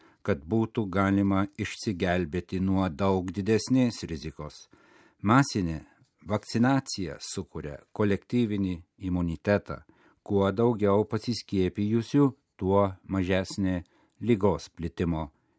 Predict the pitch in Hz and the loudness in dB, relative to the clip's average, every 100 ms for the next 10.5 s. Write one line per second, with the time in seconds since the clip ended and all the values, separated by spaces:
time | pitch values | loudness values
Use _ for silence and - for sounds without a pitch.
0 | _ 101 117 127 123 131 131 127 127 127 | _ 2 4 2 0 2 2 2 4 4
1 | 123 131 120 127 - - 127 85 76 95 | 4 2 2 0 -2 -2 0 0 0 2
2 | 101 101 104 117 110 110 - 131 127 120 | 4 4 4 4 2 0 2 2 2 2
3 | 123 113 107 - 90 - 82 - 120 110 | -2 -2 -4 -6 -8 -6 -6 -4 0 2
4 | 98 92 - _ 90 104 98 92 101 85 | 2 0 -4 _ -2 0 2 2 2 2
5 | 82 67 _ - _ _ 104 101 - 113 | -2 -6 _ -20 _ _ -6 -6 -4 2
6 | 127 143 139 139 127 135 - 131 - 131 | 2 4 6 6 6 2 2 -2 2 6
7 | 135 127 - _ _ 104 131 - 113 117 | 6 4 -2 _ _ 2 2 2 2 2
8 | - - 110 110 110 - 98 104 98 95 | 2 0 2 2 -2 -4 0 2 0 -4
9 | - 101 104 107 101 98 98 - 104 - | -6 2 4 6 6 4 4 -2 -8 0
10 | 120 113 85 - 71 | 2 2 -2 -6 -10